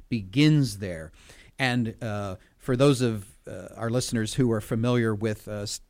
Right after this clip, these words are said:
perhaps having studied at times the Gospel of Mark, and we always talk about the messianic secret in Mark, like, everything has to be a secret.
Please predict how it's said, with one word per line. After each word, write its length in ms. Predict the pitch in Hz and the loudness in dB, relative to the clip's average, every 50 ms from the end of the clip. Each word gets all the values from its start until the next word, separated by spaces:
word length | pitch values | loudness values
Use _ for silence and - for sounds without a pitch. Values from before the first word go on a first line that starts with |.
| _ - | _ -8
perhaps 320 | - 104 104 98 95 - | -6 -4 -4 -4 -4 -4
having 260 | - 110 98 101 101 | -4 -4 -4 -4 -4
studied 400 | 95 - - 113 107 110 107 101 | -6 -4 -4 -4 -2 -2 -2 -2
at 120 | 110 107 - | -4 -6 -6
times 280 | - 104 110 101 92 | -6 -6 -6 -6 -8
the 80 | - 113 | -8 -6
Gospel 440 | 95 107 98 107 107 - - 107 98 | -4 -2 -2 -2 -4 -4 -6 -6 -6
of 80 | 98 | -4
Mark, 300 | 104 101 101 104 98 - | -2 -2 -2 -2 -2 -4
and 60 | 110 | -4
we 60 | 104 98 | -4 -4
always 160 | 95 107 - | -4 -6 -6
talk 240 | - - 110 - - | -6 -6 -6 -6 -8
about 340 | 104 - 104 101 98 - | -8 -8 -6 -6 -6 -8
the 140 | - 101 98 | -8 -8 -6
messianic 640 | 104 110 110 - - - 110 101 101 101 92 95 - | -4 -4 -4 -4 -4 -4 -2 -2 -2 -4 -4 -4 -4
secret 640 | - - - 156 143 - - - 87 95 - - - - - - - - - _ | -2 -2 -2 -2 -2 -4 -4 -6 -6 -6 -6 -8 -12 -12 -14 -18 -20 -20 -18 _
in 200 | - 110 104 98 | -8 -6 -4 -4
Mark, 360 | 95 98 95 90 95 101 - - | -4 -2 -2 -2 -4 -4 -6 -6
like, 200 | 90 90 92 - | -8 -6 -6 -6
everything 300 | 98 98 117 113 117 110 | -6 -4 -4 -4 -4 -4
has 180 | 110 117 - - | -4 -4 -4 -4
to 80 | 120 | -4
be 160 | 113 123 123 | -2 -2 -2
a 40 | 117 | -2
secret. 540 | - - - 143 131 - - 104 104 - - | -2 0 0 -2 -2 -2 -4 -6 -6 -6 -8